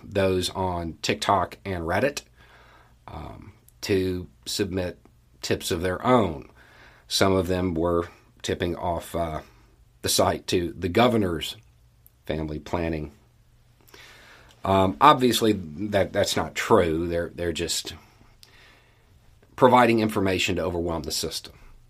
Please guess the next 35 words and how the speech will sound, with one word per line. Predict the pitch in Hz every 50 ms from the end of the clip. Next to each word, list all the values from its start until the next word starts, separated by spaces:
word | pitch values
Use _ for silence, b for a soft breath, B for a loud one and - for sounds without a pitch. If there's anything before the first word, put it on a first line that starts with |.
| _ _ _ _ _ _ _ _ - - -
And | 107 104
that's | 110 127 131 -
the | - 107 110
interesting | 104 104 95 - - 87
part | 80 - 90 85 80
about | 76 - 76 71 69 67 -
it. | - - _ _ _ _ _ b b b b b b b b b b b b
If | 107 104
you | 110
look | 123 156 156
at | 160
the | 131 107
advice | 90 80 90 95 95 90 85 -
that's | - - 78 - -
going | 95 92 92 87 82 82
out | 82 92 101 101 - - - B B B B B B B B -
from | - - 113 104 117 120 110 80 80 87
the, | 98 90
the | 90 67 101 90
people | - 104 - 87 87
that | 92 85
are | 85
promoting | - - 90 82 78 80 80 95 95 92 104
this, | 117 120 127 - - - b b b b b b b b b b b b b b
it's | - - 101
really | 107 107 90 82 -
smart. | - - 80 73 - - - - - - _ _ _ _ _ _ _ -
You | 87
know, | 87 87
they're | 95 95 95
like, | 98 98 -
"Don't | 104 101 113 110
copy | 107 - 110 104 101 107 101
and | 98 95
paste. | - - - 71 - - - - - - -